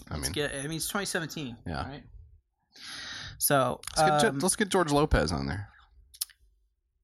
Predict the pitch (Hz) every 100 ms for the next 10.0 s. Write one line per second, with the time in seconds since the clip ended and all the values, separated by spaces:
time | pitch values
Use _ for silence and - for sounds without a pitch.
0 | _ _ _ _ _ _ - 156 196 175
1 | 139 131 - - - - - _ _ _
2 | _ 131 131 156 165 175 180 - - 120
3 | 156 214 87 - - - - - - 135
4 | 156 156 143 - - 127 127 123 139 120
5 | 117 - 113 - - - - 139 - _
6 | 120 117 117 113 113 - 127 120 117 113
7 | 101 - - - - - - _ _ _
8 | _ - - - _ - 131 - 135 -
9 | 104 127 185 104 92 104 82 82 82